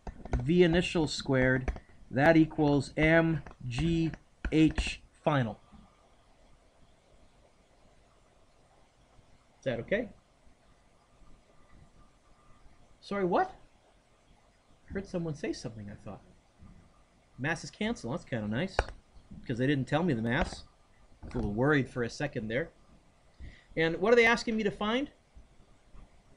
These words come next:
The initial velocity. It looks like that's going to be, uh, two G H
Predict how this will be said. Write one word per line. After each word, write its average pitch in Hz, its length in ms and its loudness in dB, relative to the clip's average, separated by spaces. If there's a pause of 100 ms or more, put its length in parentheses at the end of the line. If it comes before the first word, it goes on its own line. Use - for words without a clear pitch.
(360)
The 160 80 2
initial 190 340 0
velocity. 214 760 2 (320)
It - 120 2
looks 190 320 2
like 180 240 2
that's 185 320 8
going 185 360 4
to 180 140 2
be, 175 540 6
uh, 156 540 6 (3000)
two 170 500 6 (600)
G 170 440 4 (600)
H 170 600 4